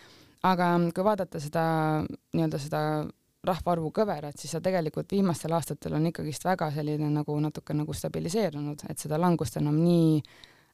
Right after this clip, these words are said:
äh, nii palju ei ole, kui ta varasemalt oli. Ja siin eelkõige siis, äh, tasub välja tuua selle, et meie,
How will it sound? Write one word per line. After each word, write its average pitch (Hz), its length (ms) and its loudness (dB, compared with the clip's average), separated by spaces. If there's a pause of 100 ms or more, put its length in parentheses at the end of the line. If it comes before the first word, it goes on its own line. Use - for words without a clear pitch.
äh, 156 180 2
nii 185 300 6
palju 160 320 -6
ei 170 100 -2
ole, 180 160 -4 (320)
kui 156 160 -2
ta 160 80 0
varasemalt 156 560 0
oli. 156 140 0 (480)
Ja - 80 0
siin 185 240 2
eelkõige 165 420 -6
siis, 156 240 -8
äh, 156 140 0
tasub 160 240 0
välja 180 180 2
tuua 151 240 0
selle, 165 240 0
et 156 80 -4
meie, 151 300 2